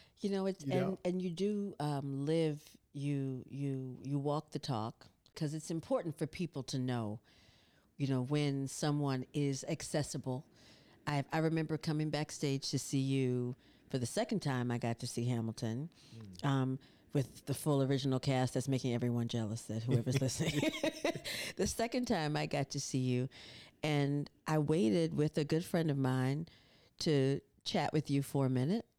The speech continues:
Speaker 1: and to ask you if you would, you know, do the narration on something I was creating.
Speaker 2: Right.
Speaker 1: And you spoke to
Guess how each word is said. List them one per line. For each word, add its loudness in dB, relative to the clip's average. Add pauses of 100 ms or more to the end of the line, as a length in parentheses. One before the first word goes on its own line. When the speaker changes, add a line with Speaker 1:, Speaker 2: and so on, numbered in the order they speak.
(160)
Speaker 1:
and 0
to 0
ask 0
you 6
if 0
you 4
would, 4 (760)
you 2
know, 4
do 4 (300)
the 2
narration 4
on 4 (100)
something 0
I 2
was 0
creating. 2 (120)
Speaker 2:
Right. -6 (340)
Speaker 1:
And 0
you 2
spoke -4
to -4